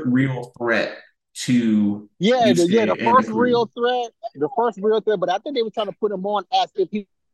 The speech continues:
Speaker 2: was, like, the last season guy. <laughs>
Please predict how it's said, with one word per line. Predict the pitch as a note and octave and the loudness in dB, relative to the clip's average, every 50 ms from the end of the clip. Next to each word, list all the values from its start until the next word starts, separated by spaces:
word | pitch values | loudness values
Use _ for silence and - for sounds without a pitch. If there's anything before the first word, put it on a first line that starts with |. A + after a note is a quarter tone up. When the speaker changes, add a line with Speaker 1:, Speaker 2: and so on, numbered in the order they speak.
| _ _ _ _ | _ _ _ _
Speaker 2:
was, | - D#3+ - | -18 -18 -14
like, | E3 E3+ E3+ D3+ _ | -10 -10 -10 -6 _
the | - D3 | -4 -4
last | C3+ C3+ - - F#3+ F#3 F3 E3+ - _ | -4 -6 -8 -8 -6 -6 -6 -8 -6 _
season | G3 A3+ A#3 G#3+ E3 D3 A#2+ | 2 2 2 2 2 -2 -2
guy. | - B2 F2+ D2+ A1+ - D2+ F2+ A2 _ _ _ _ _ _ _ _ _ _ _ _ | -2 -2 -2 -2 -2 -6 -12 -20 -20 _ _ _ _ _ _ _ _ _ _ _ _
<laughs> | F#3 - | -2 -2